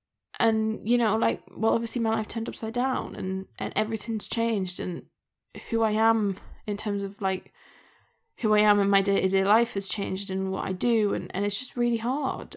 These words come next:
And the, you know, I took a decision in November, once I'd come back to work. I came back to work in Octo-, I took September off, came back to work in October.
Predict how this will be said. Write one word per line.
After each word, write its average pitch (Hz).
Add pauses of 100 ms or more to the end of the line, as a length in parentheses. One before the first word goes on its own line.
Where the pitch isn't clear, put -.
(120)
And 208 (1500)
the, 220 (360)
you 240
know, 208
I 190
took 208
a 226
decision 196 (180)
in 196 (180)
November, 196 (920)
once 214
I'd 208
come 190
back 202
to 208
work. 202 (760)
I 110
came 208
back 196
to 208
work 190
in 196
Octo-, -
I 202
took 240
September 220
off, 190
came 208
back 208
to 214
work 196
in 196
October. 185